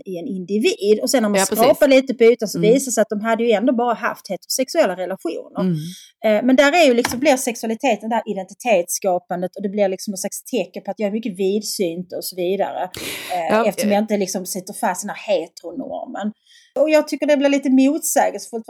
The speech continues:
Speaker 1: Jag kan förstå tanken, men samtidigt tror jag nog ändå att, att för att du ska ha en identitet som homosexuell eller bisexuell så bör du nog ändå ha engagerat dig i någon form av, av fysisk sexuell aktivitet med någon av samma kön.
Speaker 2: Ja, men då
Speaker 1: Eh.
Speaker 2: också kanske att du har,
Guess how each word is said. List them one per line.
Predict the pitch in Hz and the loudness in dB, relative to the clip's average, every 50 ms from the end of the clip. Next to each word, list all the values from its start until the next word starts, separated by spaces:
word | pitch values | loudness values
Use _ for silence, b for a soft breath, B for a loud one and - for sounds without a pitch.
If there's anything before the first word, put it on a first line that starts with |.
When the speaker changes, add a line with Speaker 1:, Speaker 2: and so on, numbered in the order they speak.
| - - | -6 -2
Speaker 1:
Jag | 269 277 277 | -2 -2 0
kan | 285 269 | -2 -6
förstå | 262 254 - 330 302 269 269 | -6 -2 0 2 2 2 2
tanken, | - 247 233 269 302 - 269 254 | 0 2 2 2 2 2 0 0
men | 254 | 0
samtidigt | - - 269 269 277 277 262 233 - | 2 0 2 2 2 0 -2 -6 -8
tror | - 311 | -4 -2
jag | 302 277 | 0 2
nog | 277 277 | 2 4
ändå | 269 254 254 247 240 | 2 2 2 0 0
att, | 233 233 b b b b b b b b b b - | -2 -4 b b b b b b b b b b -10
att | - _ - - - | -10 _ -10 -4 0
för | - 285 262 262 254 | 2 4 4 4 2
att | 247 247 | 2 0
du | 262 254 | -4 -6
ska | - - | -4 -4
ha | 254 240 294 254 208 196 202 | -2 2 2 4 4 4 2
en | 196 | 0
identitet | 202 190 202 202 202 - 220 - 339 311 247 226 - | -2 -4 -4 -4 -6 -6 -4 0 2 2 2 2 -2
som | - 226 214 | -6 -8 -6
homosexuell | 202 226 220 214 214 - 220 214 - - 254 220 196 190 196 | -4 -2 -2 -2 -4 -4 -6 -6 -4 -2 0 0 0 0 -2
eller | 190 190 | -4 -4
bisexuell | 185 233 220 190 175 180 - - 170 - - 196 185 190 | -2 -2 -2 0 -2 -4 -6 -8 -8 -8 -8 -8 -8 -8
så | - 220 196 | -8 -6 0
bör | 185 277 254 196 185 190 | 2 4 4 4 4 2
du | 208 240 302 | 2 0 0
nog | 277 233 262 | 2 2 2
ändå | 240 220 214 214 220 | 0 0 0 0 0
ha | 208 190 196 | 0 -2 -2
engagerat | 196 196 202 190 - - 214 185 175 170 170 175 | -4 -6 -8 -6 -2 0 0 0 0 -2 -6 -6
dig | - 196 | -6 -6
i | 202 | -4
någon | 226 247 226 196 - - | -4 -4 -4 -6 -6 -6
form | 214 185 175 180 | -6 -6 -4 -4
av, | 165 175 170 _ b b b b b b - | -6 -6 -6 _ b b b b b b -8
av | - - - - | -8 -8 -4 0
fysisk | 254 220 190 185 - - 175 - - - - - - | 0 0 0 0 -2 -6 -8 -8 -8 -10 -10 -8 -6
sexuell | - 214 - - 226 214 190 185 | -6 -6 -4 0 2 2 2 2
aktivitet | 185 180 - 190 190 - - 208 180 180 - | -2 -6 -8 -14 -8 -2 -2 0 0 -2 -4
med | 202 196 | -6 -4
någon | 202 190 196 190 196 185 | -2 -2 -2 -2 -4 -8
av | 185 180 | -8 -6
samma | - - 208 180 175 180 175 175 | -6 -4 -4 -6 -6 -8 -12 -10
kön. | - - - 359 - - - 185 202 208 214 196 _ B B B B B B B B 233 202 202 | -8 -4 -2 -2 -2 0 2 2 2 2 0 -2 _ B B B B B B B B -2 0 0
Speaker 2:
Ja, | 226 | 2
men | 233 233 | 2 2
då | 240 240 | 2 2
Speaker 1:
Eh. | - | 2
Speaker 2:
också | - 247 226 - - - 202 175 | 4 2 2 2 0 0 0 0
kanske | - - 190 180 170 - 190 | 0 0 -2 -2 0 0 -2
att | 175 175 - | -2 -2 -4
du | - - - 180 | -10 -8 -4 -4
har, | 170 165 175 175 165 156 160 | -2 -2 0 0 0 0 -2